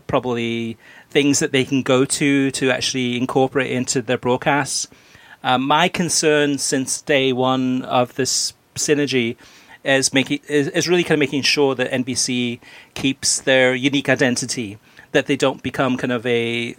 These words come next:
N B C S N slash Sky Sports. Sky Sports definitely has their identity, which is very different than N B C S N. Um, and we've seen in the last few weeks that, um, they've begun, begun to kind of blend a little bit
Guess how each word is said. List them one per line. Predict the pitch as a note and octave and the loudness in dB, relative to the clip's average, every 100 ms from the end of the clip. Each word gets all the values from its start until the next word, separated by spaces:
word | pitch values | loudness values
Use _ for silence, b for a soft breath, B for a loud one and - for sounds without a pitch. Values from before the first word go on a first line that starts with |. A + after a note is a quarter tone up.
| - | -2
N | C3 | 0
B | B2+ | 0
C | - B2+ | 0 0
S | A#2+ - | 0 0
N | A#2 A#2 | 0 -2
slash | - A#2 A2 - | 0 0 0 -2
Sky | B2 A2+ | -2 -2
Sports. | - - B2+ A#2 - - B B B | -2 0 2 2 -2 -10 B B B
Sky | - D#3 D#3 | -2 0 0
Sports | - D3+ D3+ | 0 0 0
definitely | - C#3 C#3+ C3+ | -2 -2 -2 0
has | C#3 B2+ | 0 0
their | C3+ | 2
identity, | C3+ C#3+ D3+ C#3+ D3 F3+ D3+ C#3+ B B B | 2 2 0 -2 -4 0 0 -2 B B B
which | C#3 | -2
is | C#3 | 0
very | A2+ - C#3+ D3 C#3+ | -6 -2 0 2 2
different | C3+ A#2+ B2+ | 0 -4 -6
than | C3 B2 | -6 -6
N | A#2+ | -6
B | B2 | -4
C | - B2 | -4 -4
S | A#2 - | -4 -2
N. | C3 C3 C#3 - B B B B | -2 -2 -6 -10 B B B B
Um, | A#2+ A#2+ A#2+ A#2+ | 2 2 2 0
and | B2+ | -4
we've | C3 | -2
seen | - D3+ | -2 0
in | C#3 C#3 C3+ C3 | 0 0 -2 0
the | B2+ | 2
last | B2 A#2+ - | 2 2 -4
few | B2+ B2 | -4 0
weeks | C3+ B2+ - | 0 0 -4
that, | - B2+ - - | 0 0 0 2
um, | B2+ A#2+ A#2 A2 - _ _ _ _ - - | 4 2 0 -10 -18 _ _ _ _ -14 -2
they've | B2+ C3 - - D3+ | 0 0 -2 -20 -10
begun, | B2 C#3 C#3+ D3+ | -4 -2 -2 -4
begun | C#3 C#3 D#3 D#3 | -6 -4 -2 -2
to | - - | -2 0
kind | D3+ | 0
of | A#2+ | 0
blend | C#3+ C3+ D#3 F3 | 0 2 2 0
a | D#3+ | 0
little | C3 B2 | 0 -2
bit | B2+ A#2 - | 0 0 -2